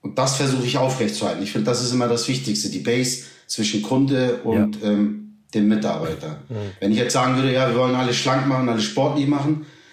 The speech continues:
Speaker 1: dann wär's langweilig, wenn
Speaker 2: Ja.
Speaker 1: jeder gleich aussehen würde, ne? Der eine hat ein Ziel, der möchte bei uns sein, weil er sich unterhalten möchte, weil er einfach gerne bei uns ist. Auch das muss gedeckt sein. Also ich versuche wirklich einfach das Wichtigste,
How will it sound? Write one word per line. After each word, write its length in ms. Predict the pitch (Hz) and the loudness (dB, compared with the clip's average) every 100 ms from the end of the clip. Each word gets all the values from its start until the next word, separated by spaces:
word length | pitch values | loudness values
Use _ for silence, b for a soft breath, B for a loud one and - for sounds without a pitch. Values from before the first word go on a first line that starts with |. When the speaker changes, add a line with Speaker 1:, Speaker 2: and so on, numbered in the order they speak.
| B B B B B B | B B B B B B
Speaker 1:
dann 140 | 117 123 | -2 2
wär's 200 | 120 120 | 2 2
langweilig, 600 | 123 147 156 156 151 - | 2 4 4 2 2 0
wenn 100 | 117 | 0
Speaker 2:
Ja. 40 | 120 | 2
Speaker 1:
jeder 160 | 120 | 2
gleich 240 | 110 120 139 | 2 2 2
aussehen 340 | 135 143 135 | 0 2 2
würde, 180 | 135 131 | 2 0
ne? 180 | 117 123 110 | 0 0 0
Der 100 | 104 | 0
eine 200 | 123 123 | 0 0
hat 160 | 117 | -2
ein 80 | 110 | -2
Ziel, 500 | - 131 131 131 - - | -2 0 0 -2 -4 -2
der 100 | 110 | 0
möchte 280 | 131 - 127 | 0 -2 -2
bei 220 | 127 131 | 0 0
uns 140 | 127 | 0
sein, 160 | 123 117 | 0 0
weil 120 | 117 | 0
er 60 | 110 | 0
sich 120 | 107 | -2
unterhalten 500 | 113 113 135 147 135 | -2 -2 -2 0 2
möchte, 480 | 127 123 120 117 107 | 0 0 -2 0 0
weil 160 | 110 | 0
er 280 | 110 107 104 | 0 0 0
einfach 340 | 120 120 107 - | -2 -2 -4 -2
gerne 300 | 139 170 147 | 0 2 2
bei 200 | 135 127 | 2 0
uns 200 | 120 120 | 0 -2
ist. 420 | 117 - - b b b b b | -2 -6 -10 b b b b b
Auch 180 | 120 - | -4 -2
das 240 | 135 - | 0 2
muss 180 | 143 - | 0 0
gedeckt 340 | 120 117 107 - | 0 0 -2 0
sein. 280 | 107 107 | 2 2
Also 160 | 107 107 | 2 0
ich 120 | - | 0
versuche 380 | 127 123 123 113 | 0 0 0 0
wirklich 320 | 127 135 113 | 0 0 -2
einfach 300 | 110 107 113 110 - - | -2 -2 -4 -4 -10 -10
das 180 | 101 110 | -6 -4
Wichtigste, 680 | 117 - 107 - 107 104 | -4 -2 -4 -2 0 0